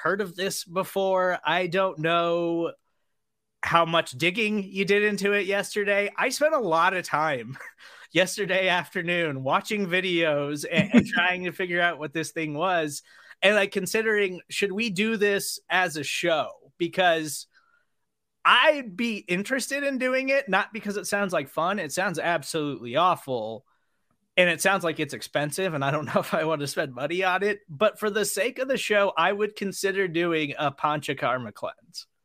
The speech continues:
Speaker 2: So, yeah, for those of us, for those of you who don't know, Justice, diehard Packer fan, blindly follows whatever Rodgers does. So he is on day two of the Panchakarma.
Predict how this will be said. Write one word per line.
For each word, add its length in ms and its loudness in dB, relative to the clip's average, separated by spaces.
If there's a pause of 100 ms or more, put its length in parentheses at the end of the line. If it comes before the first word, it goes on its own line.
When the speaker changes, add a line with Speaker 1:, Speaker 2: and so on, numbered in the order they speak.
(640)
Speaker 2:
So, 680 2
yeah, 160 -4
for 140 -6
those 200 2
of 100 -2
us, 300 -6
for 140 -8
those 200 0
of 80 -4
you 60 -6
who 60 -4
don't 200 -2
know, 140 -6
Justice, 460 -6
diehard 640 -2
Packer 300 -4
fan, 360 -8 (160)
blindly 480 6
follows 480 2
whatever 300 0
Rodgers 360 -2
does. 320 -6
So 300 -6 (220)
he 120 -2
is 140 0
on 160 0
day 160 -2
two 280 -6
of 100 -10
the 140 -8 (120)
Panchakarma. 600 -8